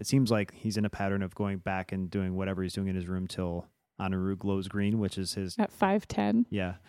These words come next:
Speaker 2: Mm-hmm.
Speaker 1: So, <laughs>
Speaker 2: Right.
Speaker 1: so we're excited when he waits till five ten to wanna get out of his
Speaker 2: Right.
Speaker 1: room, but that's where we're at.
Speaker 2: It is better than it used to be. And the other night, um, Thursday night, I think it was,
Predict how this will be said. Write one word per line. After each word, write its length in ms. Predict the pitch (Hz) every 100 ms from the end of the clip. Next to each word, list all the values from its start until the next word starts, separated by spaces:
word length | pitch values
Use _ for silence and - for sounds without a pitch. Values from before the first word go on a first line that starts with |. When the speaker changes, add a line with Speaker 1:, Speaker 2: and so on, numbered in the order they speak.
| 220
Speaker 2:
Mm-hmm. 400 | 208 202 95 107
Speaker 1:
So, 320 | - 92 95
<laughs> 680 | - - - - _ _ _
Speaker 2:
Right. 260 | 208 180 175
Speaker 1:
so 40 | -
we're 180 | 113 113
excited 440 | - - 120 113
when 160 | 107 107
he 240 | 104 101 98
waits 200 | 110 104
till 160 | - 98
five 280 | 95 90 -
ten 260 | 92 90
to 100 | 90
wanna 200 | 90 92 - - _ _
get 120 | 101 90
out 120 | 202
of 60 |
his 160 | 185 120
Speaker 2:
Right. 80 | 87
Speaker 1:
room, 140 | 90 -
but 120 | 90
that's 220 | 95 92
where 100 | 95
we're 100 | 90
at. 140 | 85 - _ - - - - -
Speaker 2:
It 100 | 240
is 140 | 233 -
better 300 | 190 190 196
than 120 | 196
it 100 | 233
used 180 | 208 -
to 60 |
be. 180 | 202 196 -
And 300 | 233 226 214
the 100 | -
other 240 | 254 349 302
night, 520 | 208 190 247 - - - - - 226
um, 540 | 214 208 202 202 208 - _ - - _ -
Thursday 460 | 220 254 - 214
night, 280 | 196 185 180 -
I 60 | 196
think 260 | 202 196
it 120 | 196 196
was, 480 | 180 180 196 -